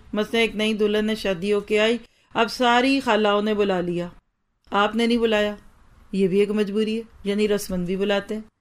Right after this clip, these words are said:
कि अच्छा जी, सबने दावत की नई दुल्हन की तो मैंने बुलाना है, फिर सबने उसको जोड़ा दिया तो मैंने ना दिया,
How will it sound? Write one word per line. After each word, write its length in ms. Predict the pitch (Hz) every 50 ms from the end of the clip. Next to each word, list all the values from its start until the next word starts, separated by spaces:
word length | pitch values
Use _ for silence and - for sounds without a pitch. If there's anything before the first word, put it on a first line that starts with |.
| _ _ _ _ _ _ _ - -
कि 60 | 214
अच्छा 240 | 214 208 208 220 208
जी, 140 | 196 214 214
सबने 380 | - 220 202 190 190 208 220 208
दावत 320 | 208 202 202 202 214 214
की 140 | - 226 220
नई 180 | 202 208 214 208
दुल्हन 300 | 190 214 214 214 214 220
की 120 | 214 233
तो 120 | 226 - 208
मैंने 260 | 190 185 175 180 185
बुलाना 380 | 180 185 190 190 185 185 185 196
है, 40 |
फिर 160 | 190 - 220 214
सबने 340 | - 220 202 202 220 233
उसको 200 | 233 233 - 240
जोड़ा 300 | 226 208 208 208 208 220 214
दिया 220 | 202 226 226 226
तो 120 | 226 233 214
मैंने 300 | 202 190 185 180 185 185
ना 140 | 185 190 190
दिया, 280 | 175 190 185 185 190